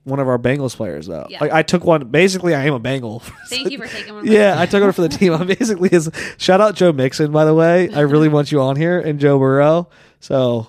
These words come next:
Speaker 2: One day.
Speaker 1: shout out. They'll be on here.
Speaker 2: Yeah.
Speaker 1: I've already reached Joe. I've already reached out to you. Check your Instagram.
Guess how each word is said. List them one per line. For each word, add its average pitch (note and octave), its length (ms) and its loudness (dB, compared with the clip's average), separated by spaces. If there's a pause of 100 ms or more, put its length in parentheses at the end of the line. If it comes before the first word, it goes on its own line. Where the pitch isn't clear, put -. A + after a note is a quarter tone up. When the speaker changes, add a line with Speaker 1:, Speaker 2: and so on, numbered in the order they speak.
(160)
Speaker 2:
One G3+ 160 -18
day. - 260 -20
Speaker 1:
shout C3+ 300 -6
out. - 80 -12
They'll D3+ 140 2
be C#3 120 2
on A2+ 120 -2
here. A2 220 -10
Speaker 2:
Yeah. - 160 -6
Speaker 1:
I've D#3+ 100 2
already A#3 200 4
reached E3 280 0
Joe. D3+ 400 4
I've C3+ 60 0
already D3+ 180 2
reached C#3+ 240 -2
out C#3 180 0
to C3+ 60 -4
you. C3 100 -2
Check C3 200 -6
your C3 140 -2
Instagram. A#2+ 420 -4